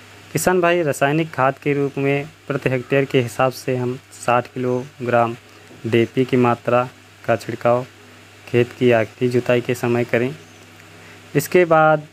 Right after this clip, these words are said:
पच्चीस के जी यूरिया की मात्रा का छिड़काव पौधे सिंचाई के साथ करना होता है। इसके उत्पादन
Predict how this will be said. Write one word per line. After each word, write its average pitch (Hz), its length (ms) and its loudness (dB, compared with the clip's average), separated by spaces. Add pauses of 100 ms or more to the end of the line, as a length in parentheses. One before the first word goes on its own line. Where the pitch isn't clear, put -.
(160)
पच्चीस 151 380 -2
के 135 200 0
जी 131 200 -2 (240)
यूरिया 123 480 4 (300)
की 127 120 0
मात्रा 123 500 2 (260)
का 120 120 0
छिड़काव 117 540 0 (560)
पौधे 123 500 4 (460)
सिंचाई 117 340 0
के 120 180 -6
साथ 120 340 0
करना 120 320 0
होता 120 320 0
है। 123 160 -6 (840)
इसके 165 240 2
उत्पादन 147 540 2